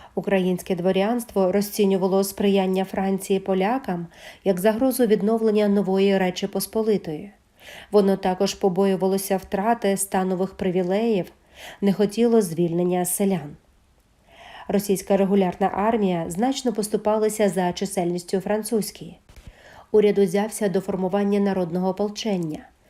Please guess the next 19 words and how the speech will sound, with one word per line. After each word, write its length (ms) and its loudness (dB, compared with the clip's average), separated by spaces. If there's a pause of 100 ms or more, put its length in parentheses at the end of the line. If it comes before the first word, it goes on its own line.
(260)
Протягом 460 0
літа 420 0
в 60 -6
земські 500 -2
піхотні 500 -2
та 220 -4
кінні 540 -2 (320)
козацькі 520 0
полки 500 -2
записалося 920 -2
майже 360 0
сімдесят 580 -2
тисяч 320 -4
добровольців, 720 -2 (560)
тридцять 400 -2
п'ять 280 0
відсотків 640 0
загальноросійського 1000 0
ополчення. 680 -4